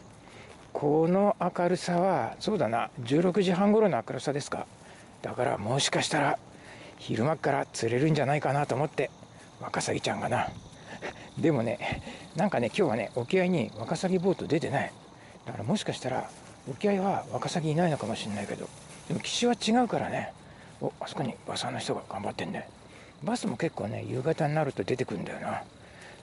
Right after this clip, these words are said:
でも私はここで、とにかく今日、今日はヘラの方もいないんで、ここでワカサギを狙います。ここね。おう。濁りはちょうどいい感じ。じゃあ今日はじゃあ餌はこれ。弘前市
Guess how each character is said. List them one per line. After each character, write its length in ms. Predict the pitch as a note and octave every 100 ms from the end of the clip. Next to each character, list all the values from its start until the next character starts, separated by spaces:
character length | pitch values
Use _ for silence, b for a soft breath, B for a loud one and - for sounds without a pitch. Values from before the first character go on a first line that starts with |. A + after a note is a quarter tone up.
| -
で 80 | A2
も 140 | G2
私 300 | - A#2+ -
は 100 | A#2+
こ 100 | -
こ 120 | -
で、 180 | - A#2+ -
と 80 | -
に 100 | -
か 100 | -
く 100 | - -
今 100 | - G2+
日、 100 | C3+
今 100 | A2
日 40 |
は 80 | - - B B B B -
ヘ 100 | -
ラ 100 | A2
の 60 | -
方 180 | - G#2
も 120 | -
い 60 | B2
な 80 | C3
い 40 |
ん 60 | A2
で、 80 |
こ 60 | - - -
こ 80 | -
で 140 | B2 -
ワ 120 | -
カ 120 | A2 G2
サ 160 | G#2
ギ 120 | G#2 C#3
を 80 |
狙 240 | A#2 - -
い 20 |
ま 120 | -
す。 520 | - - - - - - B B B B B B -
こ 120 | - -
こ 80 | -
ね。 220 | - - - - - - B B B B - -
お 120 | A#2+
う。 40 | - - - - - - - - B B B - -
濁 280 | G#2+ A#2 C3+
り 120 | C3
は 120 | F#2+
ち 120 | -
ょ 60 | A#2
う 40 |
ど 80 | G#2+
い 100 | G#2+
い 20 |
感 160 | G2+ - -
じ。 160 | - - B B B B - - - B B B B B - -
じ 60 |
ゃ 20 | -
あ 40 | -
今 120 | B2+
日 20 |
は 60 | A2+
じ 80 | A#2
ゃ 40 |
あ 20 |
餌 180 | A#2 -
は 100 | D#3
こ 120 | -
れ。 100 | C#3+ - - - - - - B B -
弘 200 | D3 C3+
前 80 | C#3+
市 280 | - -